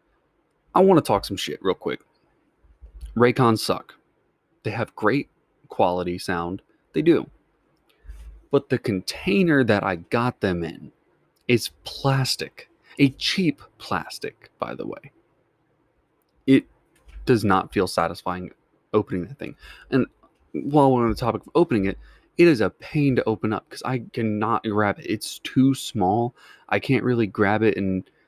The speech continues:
not hold it shut while I try and lift it up through my fingers or whatever. It's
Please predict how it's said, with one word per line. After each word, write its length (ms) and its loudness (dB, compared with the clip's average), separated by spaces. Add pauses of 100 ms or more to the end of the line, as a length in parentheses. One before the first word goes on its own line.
(120)
not 240 0
hold 300 2
it 120 0
shut 320 2
while 120 0
I 60 0
try 180 0
and 160 -2
lift 280 -2
it 100 2
up 180 0 (360)
through 160 0
my 160 0
fingers 480 -2
or 80 -2
whatever. 280 -2
It's 240 -10